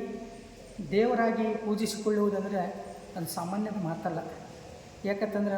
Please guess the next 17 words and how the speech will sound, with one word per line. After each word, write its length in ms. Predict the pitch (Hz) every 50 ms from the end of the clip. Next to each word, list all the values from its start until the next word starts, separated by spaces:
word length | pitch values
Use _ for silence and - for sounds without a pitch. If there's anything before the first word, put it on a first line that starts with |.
| 196 -
ಆ 220 | 190 185 180 180 165
ಮನುಷ್ಯನಲ್ಲಿ 920 | 175 214 220 - - 208 202 202 220 247 226 202 202 - - - - - - - - - - - - - - - - - - - - - - - - - - - - - - -
ಆಚಾರ, 420 | 170 170 185 - 220 202 196 196 190 196 196
ವಿಚಾರ, 560 | 190 190 190 190 - 208 214 208 208 208 208
ಸಚ್ಚಾರಿತ್ರೆ 800 | 208 - 185 - - - 226 208 208 208 208 202 - 220 208 202 202 - - - - - - - - - - 185
ಮತ್ತು 260 | 214 220 - - -
ಅದ್-, 580 | - - 185 170 180 - - - - - - -
ಅವರದೇ 340 | 190 214 214 233 226 254 247
ಆದಂಥ 400 | 247 240 240 233 214 208 214 233
ಒಂದು 200 | 226 226 202 208
ದೈವತ್ವದ 680 | - 190 202 226 240 247 247 - 214 233 226 233 196 180
ಗುಣದಿಂದ 380 | 214 220 226 233 233 220 226 208 190 190 - - - - - - - - - - - - 147
ಜನರು 400 | 139 190 202 208 208 214 202 196 190 196 196 202 - - - - - - - - - - -
ಗುರುತಿಸಿಕೊಂಡರು. 640 | 160 180 - 220 220 - - 214 180 170 143 - - - - - - - - - - - - - - - - - - - - - - - - - - - - 190
ಮೂಲತಃ 320 | 208 214 208 208 208 208
ಇವರು 380 | 208 202 202 196 185 208 202 185 - - - - - - - - - - - - - - - - - - - - - - - - - - - - 185
ಮನಗುಳಿ 720 | 196 196 202 208 226 226 220 220 208 - - 220 - -